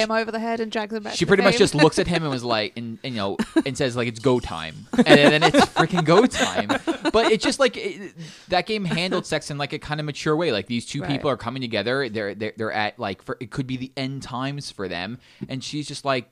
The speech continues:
Speaker 2: "Do you wanna share a bed?"
Speaker 1: <laughs>
Speaker 2: And he's like,
Speaker 1: Right.
Speaker 2: "Oh, okay, like, I, that would be nice." So just, she was just a strong,
Speaker 1: Yes.
Speaker 2: powerful character that you never got to actually take control of,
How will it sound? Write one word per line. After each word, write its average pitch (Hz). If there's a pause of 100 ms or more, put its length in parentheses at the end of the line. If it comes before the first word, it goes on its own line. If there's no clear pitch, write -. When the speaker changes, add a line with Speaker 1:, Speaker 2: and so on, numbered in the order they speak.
(140)
Speaker 2:
"Do 127
you -
wanna 139
share 147
a 127
bed?" 139 (560)
Speaker 1:
<laughs> -
Speaker 2:
And 185
he's 123
like, 123
Speaker 1:
Right. 95
Speaker 2:
"Oh, 117 (260)
okay, 131 (100)
like, 127 (180)
I, 104
that 113
would 160
be 143
nice." 92 (340)
So 247
just, 214
she 254
was 247
just 262
a 202
strong, 170 (600)
Speaker 1:
Yes. 190
Speaker 2:
powerful 165
character 139
that 110
you 123
never 139
got 160
to 156
actually 135
take -
control 127
of, 190